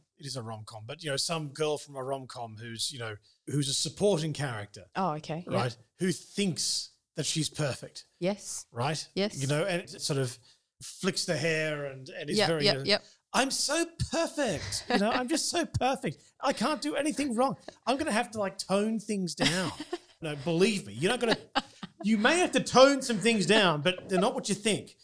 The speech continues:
Speaker 1: Uh, right.
Speaker 2: Oh.
Speaker 1: So if we start thinking in the, in terms of, "Oh, wow, I have to tone some of these strengths down," you got,
Speaker 2: No,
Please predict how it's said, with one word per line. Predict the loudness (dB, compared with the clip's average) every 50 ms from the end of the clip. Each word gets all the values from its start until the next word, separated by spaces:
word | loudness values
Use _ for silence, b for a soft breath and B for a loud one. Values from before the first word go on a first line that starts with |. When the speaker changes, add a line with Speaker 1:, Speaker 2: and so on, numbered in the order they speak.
| -12 -10
Speaker 1:
Uh, | -10 -10 _ _ -10 -10 -10 -10 -10 -6 -4 -2 -2 2
right. | 4 6 6 4 4 0
Speaker 2:
Oh. | -2 -2 -2 -2 0 0 2 4
Speaker 1:
So | 6 6
if | 8 6 6 4 0 -4 0
we | 0 0
start | 2 4 4 4 4 2 2 0
thinking | 0 0 0 0 0
in | 0 0
the, | 0 0 -2 -4
in | -6 -8 -10 -10 -12 -6 -4
terms | -2 0 0 0 0 -2
of, | -2 -2 -2 B B B B _ _ -4
"Oh, | -2 0 0 -2 -2
wow, | 0 0 0 0
I | 0 0
have | -2 -2
to | -6 -8 -10
tone | -6 -2 -2 0 0 -2
some | -2 -4 -6
of | -6 -4
these | -4 -4 -2
strengths | -4 -4 -4 -4 -4 -4 -2
down," | -2 -2 -2 -4 -6 b b b b b b b _ _
you | -6 -4
got, | -2 -2 -2 -2
Speaker 2:
No, | -2 -4 -4